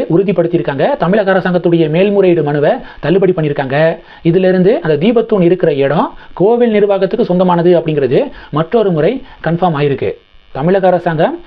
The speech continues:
இந்த தீர்ப்பை எதிர்த்து சுப்ரீம் கோர்ட்ல அப்பீல் பண்ணாலும் பண்ணுவாங்க. சுப்ரீம் கோர்ட்டும் ஹை கோர்ட்டுடைய ஜட்ஜ்மெண்ட்டை உறுதிப்படுத்துவதற்கு தான் வாய்ப்புகள் அதிகமா இருக்கு. பொறுத்திருந்து பார்க்கலாம் என்ன நடக்குதுங்கிறத.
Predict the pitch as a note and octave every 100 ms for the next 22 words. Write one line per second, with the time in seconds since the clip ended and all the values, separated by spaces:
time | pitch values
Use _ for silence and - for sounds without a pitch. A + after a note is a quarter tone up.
0 | - - E3+ A3+ A3 G#3+ G#3 G3+ E3+ E3+
1 | A3 G3+ F#3+ A3+ G3+ F3+ E3+ D#3+ B2 -
2 | - - - - F3 G3 F3 D#3 F3+ D#3+
3 | D3+ C#3+ G#2 - - _ _ _ - -
4 | _ - - - F#3 F#3 F3 F3 G3+ D#4+
5 | - - - F3+ A3+ A3 G3 F#3 F3 D#3
6 | F3 F3 D#3 A#3 D4 - - C#3+ F3+ B3
7 | B3 G#3 F#3 F3 E3+ E3+ G3+ E3 F3 E3+
8 | C3+ C#3 D3+ C3 B2 A2 - - - _
9 | _ - - _ - D#3+ E3+ E3+ F3+ F3+
10 | D#3 C#3 G#3 C4 - C3+ F3 E3+ D3+ D#3+
11 | D3 C#3 B2+